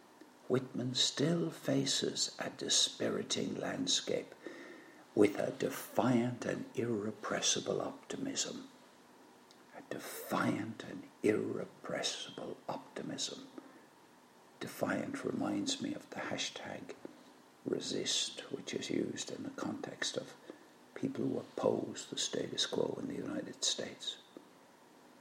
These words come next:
With a defiant and irresistible. Sorry, I apologize. Whitman still faces a dispiriting landscape with a defiant and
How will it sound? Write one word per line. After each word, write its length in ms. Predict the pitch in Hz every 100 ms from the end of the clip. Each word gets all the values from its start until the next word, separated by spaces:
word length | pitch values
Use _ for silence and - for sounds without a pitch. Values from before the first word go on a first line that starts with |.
| -
With 160 | - -
a 60 | -
defiant 960 | - - - - - - - - -
and 140 | - -
irresistible. 1040 | - - - - 90 - - - - - - - - - - - - - - - - - - - - - - - - - - -
Sorry, 480 | - - 165 - - - - - - - - - - -
I 80 |
apologize. 760 | - - 123 120 - - - - - - -
Whitman 540 | - 117 135 - 131 135
still 420 | - - 113 131
faces 680 | 131 - - - - - -
a 160 | -
dispiriting 840 | - - - - 117 - - - -
landscape 720 | - - - - - - -
with 180 | - -
a 60 |
defiant 800 | - - - - 95 104 95 90
and 160 | 95